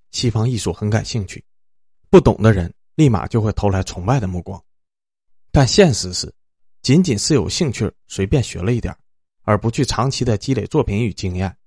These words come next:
是无法兑现现实价值的。宾夕法尼亚大学教授提出过一种兴趣儿，叫做专业兴趣儿。这种兴趣儿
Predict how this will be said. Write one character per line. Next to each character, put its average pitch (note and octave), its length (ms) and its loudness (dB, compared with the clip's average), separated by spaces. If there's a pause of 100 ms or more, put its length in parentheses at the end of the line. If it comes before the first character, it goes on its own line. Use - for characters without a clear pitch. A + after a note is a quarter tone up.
(240)
是 G#2 120 -4
无 G#2 140 -2
法 A2+ 160 -2
兑 A#2 160 0
现 A2 160 -2
现 C3 200 0
实 F#2+ 140 -8
价 A#2+ 220 -4
值 - 160 -14
的。 - 100 -20 (800)
宾 C3 160 6
夕 C3 160 2
法 F2+ 160 -2
尼 F#2+ 80 -2
亚 C3+ 160 0
大 A2 140 2
学 F2 160 -4
教 F#2 180 -2
授 G#2+ 180 -4 (440)
提 A#2 180 2
出 A#2+ 160 -2
过 A2+ 160 2
一 A2 80 0
种 - 220 -6
兴 D3 200 -4
趣 - 140 -8
儿， D#2+ 100 -8 (220)
叫 G#2+ 140 -2
做 F#2 100 -4
专 A2 260 2
业 G#2+ 120 -2
兴 F2 200 -6
趣 - 120 -14
儿。 - 60 -18 (760)
这 F#3 160 6
种 G2 160 0
兴 B2+ 180 -2
趣 A2 100 -2
儿 G#2+ 140 0